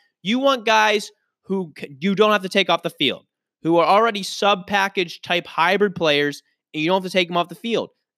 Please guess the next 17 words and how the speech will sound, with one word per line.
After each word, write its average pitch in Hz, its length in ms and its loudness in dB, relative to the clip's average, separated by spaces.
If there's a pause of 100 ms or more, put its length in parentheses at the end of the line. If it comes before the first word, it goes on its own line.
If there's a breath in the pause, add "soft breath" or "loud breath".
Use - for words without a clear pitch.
And 180 100 -6
since 247 260 -10
the 233 100 -6
N 226 100 -2
F 226 140 -6
L 220 180 0
continues 214 480 -8
to 196 160 0
evolve 170 500 2
this 175 260 -2
way 151 440 2 (300 soft breath)
into 170 420 0
this 143 260 -2 (180)
quick 196 260 0
spread, 165 600 0
quick 190 300 -2
hitter, 170 400 0